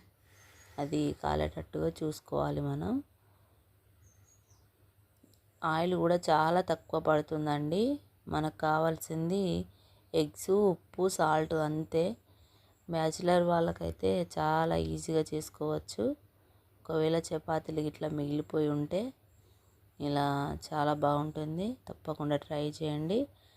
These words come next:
మార్నింగ్ ఇవి ఒక రెండు తిన్నామంటే సరిపోతుందండి. ఆఫ్టర్‌నూన్ ట్వెల్వ్, వన్, టూ అయ్యేదాకా అసలు ఆకలే కాదు, కడుపు నిండిపోతుంది. ఇవి రెండు తిన్నామంటే సరిపోతుంది.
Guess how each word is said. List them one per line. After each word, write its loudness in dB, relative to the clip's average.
మార్నింగ్ 4
ఇవి 4
ఒక 2
రెండు 2
తిన్నామంటే -2
సరిపోతుందండి. -4
ఆఫ్టర్‌నూన్ 0
ట్వెల్వ్, -2
వన్, -2
టూ 4
అయ్యేదాకా 4
అసలు -4
ఆకలే -2
కాదు, -2
కడుపు -2
నిండిపోతుంది. -2
ఇవి 0
రెండు 0
తిన్నామంటే -4
సరిపోతుంది. -6